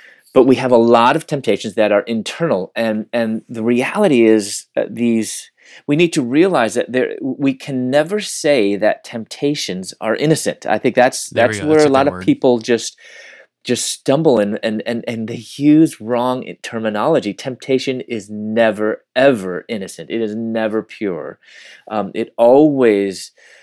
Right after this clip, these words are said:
Speaker 1: even the external ones, it lands, uh, and I love that this is, uh, Denny Burke, his, his, his book, uh, really actually had,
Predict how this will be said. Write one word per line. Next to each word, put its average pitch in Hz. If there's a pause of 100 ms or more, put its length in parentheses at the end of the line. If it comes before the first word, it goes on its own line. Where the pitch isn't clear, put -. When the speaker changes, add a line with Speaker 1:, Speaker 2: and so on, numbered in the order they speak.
(220)
Speaker 1:
even 226
the 214
external 190
ones, 90
it 127
lands, 123
uh, -
and 120
I 113
love 120
that 123
this 123
is, 117
uh, 98 (300)
Denny 123
Burke, 110
his, 113
his, 110
his 110
book, 110 (180)
uh, 104
really 117
actually 101
had, 92